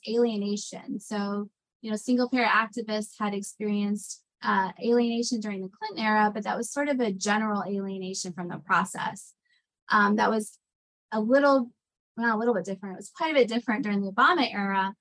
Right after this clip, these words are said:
Um, they experienced alienation again, but in a very sort of particular way and almost a targeted way, uh, because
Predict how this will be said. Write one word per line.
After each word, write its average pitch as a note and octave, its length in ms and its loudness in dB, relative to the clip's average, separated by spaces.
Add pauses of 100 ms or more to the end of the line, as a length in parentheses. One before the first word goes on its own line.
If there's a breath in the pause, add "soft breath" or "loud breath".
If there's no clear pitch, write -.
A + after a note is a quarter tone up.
(440)
Um, G#3+ 480 4 (500)
they C4+ 160 4
experienced C4+ 680 -4
alienation A#3+ 680 2
again, G#3+ 880 0
but A#3 160 2
in A3+ 140 2
a A3 100 0
very A3+ 380 -2
sort A3 200 -4
of G#3 140 -4
particular G#3+ 640 -2
way G3 520 0
and G#3 100 0
almost G3+ 380 2
a G3 80 -6 (140)
targeted G3 460 -4
way, F3+ 380 -4 (460 soft breath)
uh, G3 360 6 (100)
because G#3+ 560 0